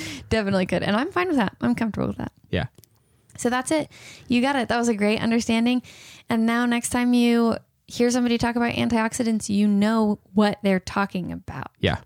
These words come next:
Speaker 1: And they really are good. That's not one of those weird buzzwords that they put on things. Antioxidants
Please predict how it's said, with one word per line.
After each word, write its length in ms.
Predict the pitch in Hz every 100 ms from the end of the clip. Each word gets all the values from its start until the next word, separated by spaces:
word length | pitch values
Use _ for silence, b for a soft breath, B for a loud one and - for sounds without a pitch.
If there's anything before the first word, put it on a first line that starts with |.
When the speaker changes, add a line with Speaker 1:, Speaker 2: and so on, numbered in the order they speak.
| _ _
Speaker 1:
And 160 | 233 240
they 140 | 226
really 340 | 214 233 247 -
are 200 | 226 220
good. 380 | 202 185 196 - B B B
That's 200 | - 226
not 200 | 208 208 214
one 100 | 202
of 60 |
those 260 | 202 202 180
weird 380 | 180 185 190 185
buzzwords 460 | 185 180 185 180
that 80 | 185
they 80 | 185
put 180 | - 180
on 140 | 180
things. 240 | 180 180 185
Antioxidants 680 | 214 226 240 - 214 196